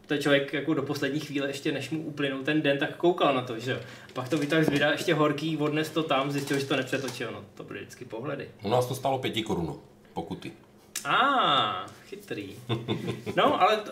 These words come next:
Speaker 1: ale tohle je moje mládí, jo, ale my jsme si vás pozvali, protože vy se v tom dokumentu věnujete opravdu tomu pravěku, který já jsem zažil jenom velmi okrajově, vždycky, když tatínek,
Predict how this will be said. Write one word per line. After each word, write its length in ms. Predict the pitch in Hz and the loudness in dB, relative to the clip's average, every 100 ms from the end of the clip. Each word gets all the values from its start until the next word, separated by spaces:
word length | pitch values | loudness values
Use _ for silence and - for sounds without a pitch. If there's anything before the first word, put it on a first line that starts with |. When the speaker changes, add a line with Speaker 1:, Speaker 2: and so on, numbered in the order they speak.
| 202 | 2
Speaker 1:
ale 120 | 190 | 2
tohle 260 | 160 208 269 | 0 4 4
je 60 | |
moje 280 | 240 143 156 | 4 4 4
mládí, 560 | 170 156 147 147 151 175 233 - - - - - 165 147 | 6 6 4 2 0 -2 -4 -10 -20 -10 -10 2 8 8
jo, 360 | 147 165 202 - | 8 6 4 2
ale 640 | 147 151 156 160 170 165 | 4 6 6 6 6 6
my 100 | 165 | 4
jsme 180 | 165 175 | 0 -2
si 120 | 175 208 | -2 0
vás 180 | 208 | 0
pozvali, 480 | - 185 180 190 196 | 2 2 4 4 4
protože 400 | 185 175 180 180 | 2 -2 0 0
vy 100 | 170 | 0
se 160 | 165 185 | 0 -2
v 80 | 180 | 0
tom 160 | 190 | 0
dokumentu 480 | 170 170 170 175 175 | 0 0 0 2 2
věnujete 360 | 165 165 165 180 | 2 2 0 0
opravdu 400 | 160 156 160 170 | 0 0 0 -2
tomu 340 | - 165 180 | 2 2 2
pravěku, 720 | 175 160 160 160 160 156 156 | 4 4 6 4 4 4 4
který 360 | 156 - 151 156 | 0 0 2 6
já 140 | 147 | 4
jsem 180 | 165 156 | 2 -2
zažil 260 | 160 160 170 | 0 2 2
jenom 160 | 170 | 4
velmi 240 | 165 170 160 | 4 4 4
okrajově, 480 | 156 165 156 160 | 4 6 6 4
vždycky, 280 | 156 156 - | 2 -2 -2
když 140 | 160 - | -2 -2
tatínek, 600 | 147 147 156 156 156 | -6 -4 -2 -2 -4